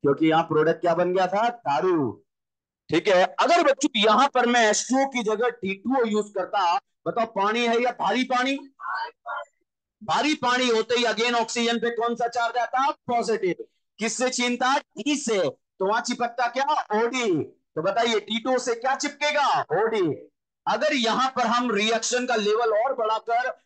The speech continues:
सीएच थ्री ओ एच ले लेते, तो यहाँ पर attack करता oxygen का lone पेयर,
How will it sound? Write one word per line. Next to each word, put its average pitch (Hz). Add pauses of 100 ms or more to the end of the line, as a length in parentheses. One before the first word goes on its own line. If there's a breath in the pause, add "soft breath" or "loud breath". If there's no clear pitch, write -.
(180)
सीएच 233
थ्री 262
ओ 226
एच 233
ले 214
लेते, 202
तो 180
यहाँ 208
पर 247
attack 214
करता 214
oxygen 208
का 202
lone 196
पेयर, 190